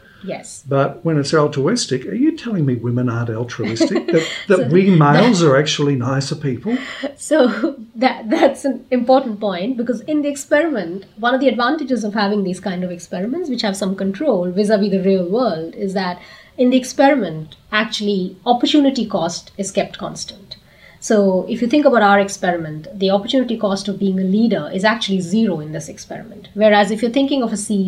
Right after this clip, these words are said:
Speaker 1: E O, the opportunity cost of their being a leader is actually very high. They have, if they have a family or friends, they, they hardly see them because they're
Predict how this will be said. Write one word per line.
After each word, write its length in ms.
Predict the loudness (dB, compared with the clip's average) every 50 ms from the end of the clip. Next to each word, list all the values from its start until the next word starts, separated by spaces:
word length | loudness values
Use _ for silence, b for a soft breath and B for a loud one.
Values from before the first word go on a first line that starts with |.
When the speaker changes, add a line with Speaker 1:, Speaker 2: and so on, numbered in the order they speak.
| 2
Speaker 1:
E 60 | 0
O, 320 | 0 0 -2 -4 -8 -10 B B B B B 2
the 100 | 4 4
opportunity 480 | 4 4 2 2 2 2 2 0 -2
cost 400 | 0 2 2 2 0 -2 -4 -6
of 140 | -6 -4 0
their 180 | 2 4 4 4 2
being 200 | 2 2 2 2
a 40 | 0
leader 560 | 0 0 0 0 -2 -4 -6 -6 -8 -6 -2
is 160 | 0 0 2
actually 320 | 2 0 -2 -4 -4 -4 -4
very 200 | -4 -4 -6 -6
high. 300 | -4 -2 -2 0 0 -2
They 100 | -2 -2
have, 180 | -2 -4 -6 -8 -6
if 160 | -6 -6 -4
they 80 | -4 -4
have 120 | -4 -4
a 40 | -4
family 520 | -4 -2 -2 0 0 0 2 2 2 4
or 160 | 2 0 0 -4
friends, 520 | -8 -6 -4 -4 -4 -4 -4 -6 -4 -4
they, 140 | -4 -4 -4
they 220 | -6 -4 -2 0 0
hardly 260 | 0 0 -2 -4 -6
see 160 | -4 -2 0
them 180 | 0 0 0 -2
because 220 | -4 -4 -4 -6 -6
they're 80 | -6